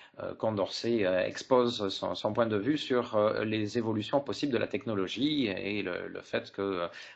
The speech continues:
euh, pour lui, donc, le, les champs des possibles, euh, étaient indéfinis. Et donc Mélenchon se faisait, euh, le, comment dire, le, le, il reprenait, euh, ces, ces arguments-là.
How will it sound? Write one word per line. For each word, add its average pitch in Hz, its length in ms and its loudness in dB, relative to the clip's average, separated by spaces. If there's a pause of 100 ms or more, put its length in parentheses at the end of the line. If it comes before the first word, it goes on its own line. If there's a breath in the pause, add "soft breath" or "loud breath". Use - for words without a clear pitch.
euh, 90 140 -10
pour 85 160 -4
lui, 113 180 -2
donc, 101 240 -4
le, 98 80 -4
les 90 160 -4
champs 117 260 0
des 110 120 0
possibles, 110 540 0
euh, 90 520 0 (180)
étaient 95 420 -4
indéfinis. 98 680 -2 (460 loud breath)
Et 107 60 -6
donc 156 180 10
Mélenchon 135 460 10
se 190 120 4
faisait, 135 560 2
euh, 101 640 4
le, 98 120 -2
comment 104 260 -2
dire, 101 360 0
le, 90 320 0
le, 92 140 -4
il 101 160 -8
reprenait, 127 760 2
euh, - 260 -2
ces, 107 440 0
ces 107 280 -2
arguments-là. 101 580 0